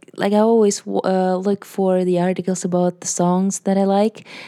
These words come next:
And I always, uh, look for the authors and who collaborated on the track. And then I go and l-, on the link and, uh, tap on the link and see what person also, like,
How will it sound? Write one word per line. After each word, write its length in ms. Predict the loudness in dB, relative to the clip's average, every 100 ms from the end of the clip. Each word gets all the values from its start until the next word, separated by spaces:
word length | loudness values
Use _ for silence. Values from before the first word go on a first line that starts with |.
| -8
And 120 | -2 0
I 20 |
always, 540 | 2 2 2 0 -6
uh, 320 | -2 0 2 0
look 220 | -2 -4
for 180 | -2 0
the 140 | 2
authors 580 | 0 2 4 2 0 -6
and 140 | -4 -2
who 220 | 0 0
collaborated 760 | 0 -2 0 0 0 2 0 0
on 160 | -4
the 80 | -4
track. 420 | -2 -2 -2 -2
And 160 | -4 -2
then 140 | -2
I 40 | -4
go 280 | -2 -2
and 200 | -2 -4
l-, 160 | -6 -10 -12 -6
on 120 | -2
the 100 | 0
link 340 | 2 0 -2 -6
and, 160 | -8 -8 -10
uh, 460 | -6 -4 -4 -6 -8 -14 -20 -20 -20 _
tap 240 | -2 0 0
on 80 | 0
the 60 |
link 340 | 0 0 -2 -4
and 180 | -6
see 400 | -6 -2 0 0
what 240 | 0 -2 -4
person 600 | -4 -4 -2 -4 -4 -4
also, 280 | -6 -4 -2
like, 200 | -4